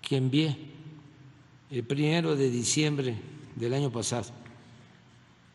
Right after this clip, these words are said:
al presidente de Nicaragua, Daniel Ortega. Decirles de que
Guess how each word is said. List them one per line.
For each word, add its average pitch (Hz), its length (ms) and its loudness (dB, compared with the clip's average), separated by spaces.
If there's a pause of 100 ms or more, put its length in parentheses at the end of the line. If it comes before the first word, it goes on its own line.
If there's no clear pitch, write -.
(1900)
al 113 880 2
presidente 127 880 0 (1000)
de 110 160 -2
Nicaragua, 117 560 0 (2500)
Daniel 123 320 2
Ortega. 110 400 -2 (2000)
Decirles 180 800 2 (840)
de 127 220 2
que 123 640 0